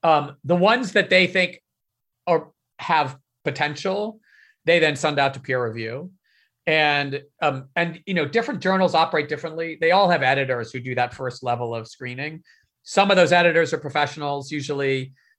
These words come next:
P H Ds who decided that they were more interested in science communication than in doing bench science. And, um, you know, usually, usually these are pretty, very broad-minded people who can cover large areas of science and sort of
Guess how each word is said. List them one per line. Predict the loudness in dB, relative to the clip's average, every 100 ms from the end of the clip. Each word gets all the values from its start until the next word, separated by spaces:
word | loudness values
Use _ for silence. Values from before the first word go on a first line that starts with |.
| -4
P | -2
H | -2 -4
Ds | -4 -4 -6 -10 -16 -6
who | -4 -4
decided | -6 -2 0 2 0
that | -2 -2
they | -2
were | -2
more | -2 -2
interested | -2 -6 -6 -6
in | -6
science | -4 -4 -4
communication | -10 -12 -8 -8 -6 -8 -8
than | -6
in | -8 -8 -12
doing | -10 -10 -8 -8
bench | -8 -6
science. | -6 -6 -8 -12 -16
And, | -16 -16 -20 -20 _ _
um, | -6 -4 -6 -10
you | -8 -6
know, | -6 -10 _
usually, | -6 -6 -8 -14 -20 -8
usually | -8 -4 -4
these | -4 -6
are |
pretty, | -6 -8 -8 -10 -16 _
very | -4 -4
broad-minded | -6 -2 -2 -2 -4 -6 -4 -2 -2 -6 -12 _ _ _ _ _ _
people | -8 -4 -4
who | -6
can | -10
cover | -4 -2 -2 -2
large | -4 -2
areas | -4 -4
of | -8
science | -8 -6 -6 -10 -14
and | -16 -14
sort | -14 -12
of | -12